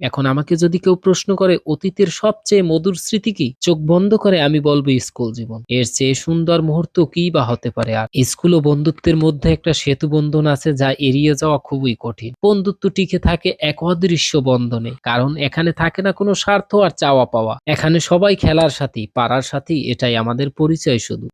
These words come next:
সময় বহমান, সময় কারোর জন্য অপেক্ষা করে না। জীবনের সবচেয়ে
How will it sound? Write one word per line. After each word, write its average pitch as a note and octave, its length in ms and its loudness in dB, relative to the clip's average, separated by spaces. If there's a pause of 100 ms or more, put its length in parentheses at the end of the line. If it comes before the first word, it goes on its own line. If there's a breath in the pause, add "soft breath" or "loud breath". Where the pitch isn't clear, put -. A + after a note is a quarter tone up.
(120)
সময় B2 340 2
বহমান, C#3 480 0 (220)
সময় B2+ 360 0
কারোর D3+ 220 2
জন্য G3+ 240 0
অপেক্ষা G3+ 380 0
করে G3+ 320 0
না। G#3+ 60 0 (240)
জীবনের D#3 420 0
সবচেয়ে F3 420 0